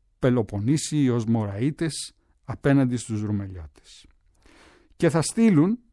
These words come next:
αυτούς τους άρτια απελευθερωμένους, τον Κολοκοτρώνη και τον Δελιγιάννη, να περισσώσουν ό,τι είναι δυνατόν να περισσωθεί.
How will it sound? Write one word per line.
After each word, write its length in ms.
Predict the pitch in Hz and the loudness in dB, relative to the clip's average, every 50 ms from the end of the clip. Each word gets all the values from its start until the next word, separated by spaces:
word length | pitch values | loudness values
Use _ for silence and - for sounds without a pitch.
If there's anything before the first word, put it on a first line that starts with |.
| _ - | _ -8
αυτούς 460 | 131 117 - - - - 165 196 202 | -6 -6 -6 -4 -4 -2 -2 -2 -4
τους 340 | - 139 - - - - - _ _ _ | -6 -12 -14 -14 -16 -18 -20 _ _ _
άρτια 420 | - 131 143 135 120 - - 120 113 | 0 2 2 2 2 0 -2 -2 -2
απελευθερωμένους, 800 | - 120 104 104 - - 107 98 98 95 104 131 165 175 170 - | -2 -4 -6 -6 -6 -8 -8 -8 -6 -4 -2 -2 0 -2 -2 -4
τον 120 | - 131 | -6 -6
Κολοκοτρώνη 720 | 101 117 113 110 - - 101 - - 147 156 165 165 156 139 | -4 -4 -4 -4 -4 -8 -6 -2 0 2 2 2 2 0 -2
και 200 | - - 123 107 | -4 -8 -8 -8
τον 260 | - - 104 98 - - _ _ _ | -8 -10 -12 -12 -14 -18 _ _ _
Δελιγιάννη, 720 | 113 107 120 113 104 98 95 104 139 175 202 196 190 175 | -10 -8 -6 -6 -6 -8 -8 -6 -6 -4 -2 -2 -2 -2
να 160 | 147 131 131 | -2 -2 -2
περισσώσουν 840 | - 135 123 117 110 - - 180 190 196 - - 208 196 185 190 - _ _ _ _ _ _ _ - | 0 0 0 0 -2 -2 0 2 2 2 2 -2 -4 -6 -6 -6 -10 _ _ _ _ _ _ _ 0
ό,τι 300 | 190 202 190 - 165 160 | 2 2 2 2 0 2
είναι 160 | 156 147 127 | 2 2 2
δυνατόν 560 | 110 117 110 104 104 - 131 135 143 143 135 - _ _ _ _ _ _ - | 0 0 -2 -4 -4 -4 -4 -2 -2 -4 -6 -10 _ _ _ _ _ _ -6
να 180 | 117 117 113 | -4 -4 -4
περισσωθεί. 640 | - 113 104 101 - - 104 87 - - 85 78 | -4 -6 -6 -6 -8 -8 -10 -12 -12 -14 -18 -18